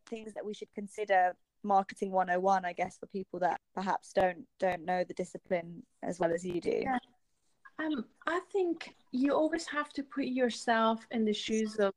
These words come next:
Speaker 2: your, uh, clients or your customers to think about their need. What is it their need? And I think, um,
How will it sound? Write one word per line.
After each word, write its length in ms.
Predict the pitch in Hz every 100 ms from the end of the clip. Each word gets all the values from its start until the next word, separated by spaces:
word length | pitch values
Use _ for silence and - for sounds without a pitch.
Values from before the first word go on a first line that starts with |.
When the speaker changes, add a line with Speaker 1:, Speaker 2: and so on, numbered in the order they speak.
| -
Speaker 2:
your, 480 | 208 196 190 185 - - 185
uh, 200 | 175 180
clients 480 | - 196 190 185 185
or 60 |
your 140 | 180 170 - _ _ -
customers 520 | 165 147 139 170 - _ _ _ _ _ _
to 140 | - 254
think 440 | - - 294 285
about 380 | 277 233 214 208
their 160 | 214 202
need. 260 | 202 202 - - 208
What 220 | 269 320 320
is 200 | 311 -
it 180 | 247 214
their 180 | 214 202
need? 320 | 208 214 190 -
And 100 | 240
I 260 | _ _ 320
think, 260 | 320 311
um, 360 | 269 240 226